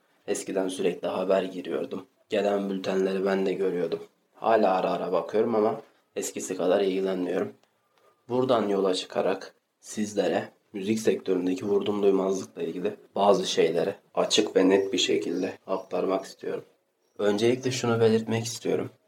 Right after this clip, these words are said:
Bu podcast'te söylediğim her şey rock istasyonundan bağımsız bir şekilde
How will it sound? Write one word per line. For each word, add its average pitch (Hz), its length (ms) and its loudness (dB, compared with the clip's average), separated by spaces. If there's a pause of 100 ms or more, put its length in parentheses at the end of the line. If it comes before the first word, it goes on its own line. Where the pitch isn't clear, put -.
Bu 120 140 -2
podcast'te 113 600 0
söylediğim 98 680 0
her 101 240 0
şey - 360 -2 (300)
rock 98 200 -2
istasyonundan 101 840 2
bağımsız 90 600 -2
bir 92 100 -2
şekilde - 640 -6